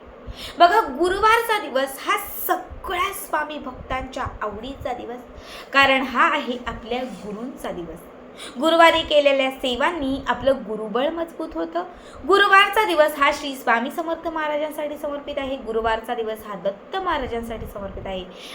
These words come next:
आणि तसंच गुरुवारचा जो दिवस आहे, तो भगवान श्री विष्णूंसाठी देखील समर्पित आहे. त्यामुळे या दिवशी माता लक्ष्मीचंही व्रत धरलं जातं. बघा,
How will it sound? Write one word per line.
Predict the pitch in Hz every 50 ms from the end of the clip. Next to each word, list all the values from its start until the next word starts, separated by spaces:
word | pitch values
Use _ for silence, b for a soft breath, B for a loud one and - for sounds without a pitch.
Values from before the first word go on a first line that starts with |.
| B
आणि | 226 240 247 247 247
तसंच | 247 247 269 277 262 233 190
गुरुवारचा | 214 247 330 392 427 427 415 - - 339
जो | 302 294 277
दिवस | 262 240 220 214 220 220
आहे, | 233 220 214 208 -
तो | 233
भगवान | 226 196 214 214 196 185 208 214 202 220 226 269 349 403 403 -
श्री | - 330 294 285 285 277
विष्णूंसाठी | 233 202 208 214 - - - 262 285 294 277 - - 254 214 202 - - - - 277
देखील | 226 214 196 196 - - - 285 311 330 -
समर्पित | - 277 233 226 240 240 - 240 226 -
आहे. | 202 190 190 - - B B B B B B B B
त्यामुळे | 277 277 277 269 277 277 277 269
या | 254 226 240 269 320 370 359
दिवशी | 277 294 285 262 - - 285 302
माता | 285 277 220 214 - - 247 240 208 196
लक्ष्मीचंही | 190 208 - - - - 330 294 311 302 262 - 269 240 226 254 294
व्रत | 277 226 196 202 220 220 -
धरलं | 277 233 214 196 190 190 196 196 185
जातं. | 180 180 170 - - 220 - - - - - - - B B B B B B B
बघा, | 233 240 240 254 285